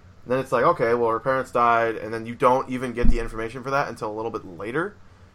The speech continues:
And then once you get the information, it's like, "Oh, they died in a, um, like, a plane accident." You know, they're trying to find this Oh man, then they tried to shoehorn the story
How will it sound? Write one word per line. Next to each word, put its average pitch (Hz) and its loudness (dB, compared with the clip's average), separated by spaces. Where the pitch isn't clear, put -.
And 123 -4
then 127 -2
once 160 2
you 143 -6
get 202 0
the 202 -8
information, 151 -6
it's 127 -16
like, 131 -6
"Oh, 180 2
they 156 0
died 147 0
in 139 -10
a, 127 -8
um, 110 2
like, 104 -16
a 110 -6
plane 175 -4
accident." 101 -10
You 92 -18
know, 104 -8
they're 113 -6
trying 131 -4
to 123 -4
find 131 0
this - -14
Oh - -12
man, 120 -12
then 135 -6
they 147 -4
tried 143 -2
to 123 -10
shoehorn 123 -4
the 113 -12
story 120 -2